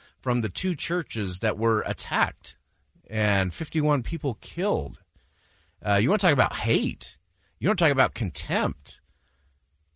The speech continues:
Someone going in and actually taking life.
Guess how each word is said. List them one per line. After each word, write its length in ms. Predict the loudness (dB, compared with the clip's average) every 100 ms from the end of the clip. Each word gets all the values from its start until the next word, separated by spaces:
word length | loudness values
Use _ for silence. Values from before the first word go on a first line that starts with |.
| _ _
Someone 300 | -4 0 2
going 260 | 4 4 4
in 140 | 2
and 100 | 2
actually 260 | 2 0 -2
taking 540 | -2 -2 -2 -2 0
life. 560 | 0 0 -2 -6 -10